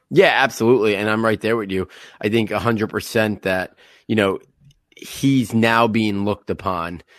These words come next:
and I think it's equally his talent and what he brings, and equally how the N F L game has changed. And listen,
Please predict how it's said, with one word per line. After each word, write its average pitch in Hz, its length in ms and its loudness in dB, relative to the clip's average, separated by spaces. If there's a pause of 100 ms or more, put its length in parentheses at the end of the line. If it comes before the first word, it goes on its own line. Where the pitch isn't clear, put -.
(220)
and 104 400 -2 (280)
I 120 120 2
think 123 220 4
it's 107 120 -2 (140)
equally 127 560 4
his 135 340 2
talent 151 520 2 (960)
and 117 100 0
what 117 140 2
he 117 100 0
brings, 127 540 0
and 117 180 -4
equally 120 760 0 (180)
how 123 180 0
the 117 160 -2
N 120 140 -2
F 117 160 -4
L 110 160 2
game 104 300 -2
has 95 100 -6
changed. - 800 -6 (360)
And 104 480 0 (520)
listen, 123 480 0